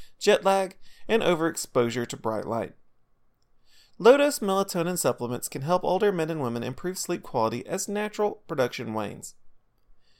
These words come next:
The best time to take melatonin is about half an hour before bed. Melatonin dosage depends heavily on the duration of intended use.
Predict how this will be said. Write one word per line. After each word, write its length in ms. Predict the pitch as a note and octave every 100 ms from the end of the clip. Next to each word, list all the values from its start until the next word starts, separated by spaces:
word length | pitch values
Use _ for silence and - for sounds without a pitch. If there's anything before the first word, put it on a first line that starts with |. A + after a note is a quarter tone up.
| _ - -
The 60 | G3
best 240 | C4+ -
time 220 | B3 A3
to 80 | G3
take 200 | F3+ D#3
melatonin 640 | C#3 C3+ B2 C#3 B2 C3
is 100 | -
about 360 | E3+ E3+ E3 -
half 280 | F#3 F#3 -
an 60 |
hour 180 | D#3 C3+
before 300 | B2 - A#2+
bed. 300 | A#2 A2+ - - _ _ _ - - - - -
Melatonin 540 | D3+ D#3 D3+ D#3 D3
dosage 420 | C#3 B2+ C3 - -
depends 400 | C#3 E3 D#3 -
heavily 400 | F3 E3 F#3+ D#3
on 160 | D#3
the 60 | D#3
duration 480 | D3 C3 C#3+ - B2
of 80 |
intended 440 | A#2 A#2+ B2+ A2 G#2+
use. 420 | D#3 C3+ - -